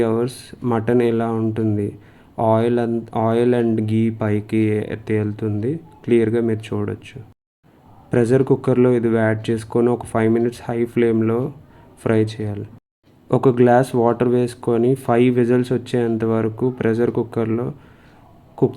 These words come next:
చేసుకోవాలండి. మటన్ కుక్ అవుతున్నప్పుడు టూ మీడియం సైజ్ ఆనియన్ తీసుకొని ఫైన్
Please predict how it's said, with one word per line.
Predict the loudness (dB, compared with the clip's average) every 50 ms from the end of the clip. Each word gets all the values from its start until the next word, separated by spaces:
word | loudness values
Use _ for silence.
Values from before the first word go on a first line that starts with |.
| 0 0
చేసుకోవాలండి. | 0 0 0 -4 -6 -4 -2 -2 -2 -2 -2 -4 -6 -8 -10 -10 -12 -14 -16 -20 -20 -20 -20 -20 -20 -20 -20 -20 -20 -20 _ _ _ _ _ _ -2 0 0
మటన్ | 2 2 2 2 2 2 2
కుక్ | 0 -2 0 2 2 2
అవుతున్నప్పుడు | 2 2 2 2 2 2 0 0 2 0 2 2 4
టూ | 4 4 6 6
మీడియం | 6 6 6 4 4 4 4 2
సైజ్ | 2 2 2 2 2
ఆనియన్ | 2 2 2 2 2 0 0 0 -2 -2
తీసుకొని | -4 -4 -6 -8 -8 -6 -6 -4 -4 -6 -6 -8 -10 -14 -18 -18 -18 -4 0
ఫైన్ | 0 2 4 2 2